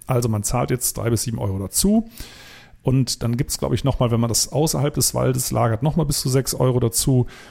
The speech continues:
Das entspricht in Summe ungefähr dem halben Marktwert schon. Ne, das sind das immer so bei, wenn wir es jetzt zusammenrechnen, im, im Extremfall bei dreizehn Euro Fördergelder und viel mehr als sechsundzwanzig Euro gibt's gar nicht mehr,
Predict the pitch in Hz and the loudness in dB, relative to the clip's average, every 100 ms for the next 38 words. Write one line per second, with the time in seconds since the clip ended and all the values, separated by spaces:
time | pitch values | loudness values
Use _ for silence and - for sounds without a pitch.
0 | - - 127 113 - - - - - - | -20 -2 -2 0 2 2 2 -2 -10 -18
1 | - - - 131 123 110 143 190 185 180 | -20 -20 -6 -2 0 2 4 6 4 2
2 | - - - - - - _ - - 160 | -4 -20 -20 -20 -20 -20 _ -16 -2 2
3 | 175 - 143 127 117 143 156 147 110 110 | 4 4 4 4 2 2 4 2 2 0
4 | - 104 92 - - - - 123 147 120 | -4 -8 -6 -4 -4 -6 -8 -2 0 0
5 | 123 110 120 110 113 117 123 120 120 117 | -2 0 0 0 -2 -2 -2 -2 -4 -4
6 | - - 113 127 127 123 - 120 117 120 | -4 -4 0 0 2 2 2 2 2 2
7 | 117 117 117 123 123 120 - 123 127 123 | 0 0 -2 -2 -4 -6 -2 0 2 0
8 | 110 110 123 - - 113 113 - - 160 | 0 0 0 0 -4 -4 0 0 2 0
9 | 156 156 147 123 117 - 123 120 110 123 | 2 2 2 2 0 0 0 0 0 -2
10 | 131 - 113 104 - 107 113 - - - | 0 0 0 0 -2 -2 -2 -4 -6 -2
11 | 127 135 135 | 2 4 2